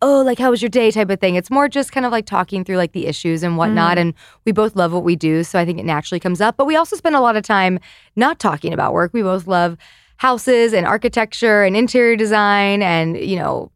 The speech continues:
Speaker 1: Cass is working on a new project, so kind of helping with that. So we try and, like, not make it all about work. We love to travel too, but, you know,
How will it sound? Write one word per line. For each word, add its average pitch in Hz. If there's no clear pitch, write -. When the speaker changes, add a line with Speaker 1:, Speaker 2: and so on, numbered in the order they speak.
Speaker 1:
Cass 190
is 208
working 196
on 185
a 175
new 160
project, 214
so 196
kind 185
of 165
helping 175
with 165
that. 208
So 190
we 269
try 277
and, 285
like, 240
not 185
make 165
it -
all -
about -
work. -
We 196
love 196
to 233
travel 156
too, 151
but, 151
you 170
know, 151